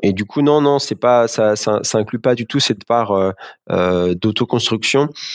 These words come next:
mais, euh, bah voilà, on est un petit peu sur, euh, sur les réseaux, on écoute un petit peu, euh, euh, ce qui se fait à droite à gauche et, euh, et on le voit, il y a, il y a un nombre grandissant de,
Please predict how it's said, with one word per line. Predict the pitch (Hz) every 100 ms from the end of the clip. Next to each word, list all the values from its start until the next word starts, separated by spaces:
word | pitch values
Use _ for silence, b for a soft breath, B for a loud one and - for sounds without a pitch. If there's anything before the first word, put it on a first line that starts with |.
| B -
mais, | 98 110 127
euh, | 127 104 98
bah | 98 113
voilà, | 123 165
on | 131 104
est |
un | 107
petit | 104 -
peu | 120
sur, | 120 - 92 92
euh, | 95 95
sur | - 101
les | 92
réseaux, | 95 95 135 170 156
on | 107
écoute | 107 123 110
un | 104
petit | -
peu, | 107 107 110 101
euh, | 95 - B B -
euh, | 85 85 85 87 87
ce | -
qui | -
se | -
fait | 113
à | 107
droite | 101 98
à | 101
gauche | 113 165 165 104
et, | 98
euh, | 92 90 95
et | 98
on | 95
le | 101
voit, | 117 143 131
il |
y | 101
a, | 92
il | 98
y |
a | 95
un |
nombre | 107 113 107 101 90
grandissant | - 107 120 131 127 - 127 127 123
de, | 98 92 90